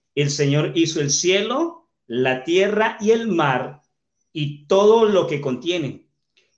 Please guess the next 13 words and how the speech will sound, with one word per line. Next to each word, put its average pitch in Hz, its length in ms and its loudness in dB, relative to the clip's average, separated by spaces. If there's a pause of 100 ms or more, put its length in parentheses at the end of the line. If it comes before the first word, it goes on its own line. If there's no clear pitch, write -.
Y 147 120 -2
reposó 143 580 -2
el 160 160 -4
séptimo 208 500 -6
día, 131 520 -4
por 151 160 0
eso 143 180 -2
el 147 80 -4
Señor 131 300 -4
bendijo 151 340 -4
el - 60 -6
sábado 143 600 -2
y 247 300 -2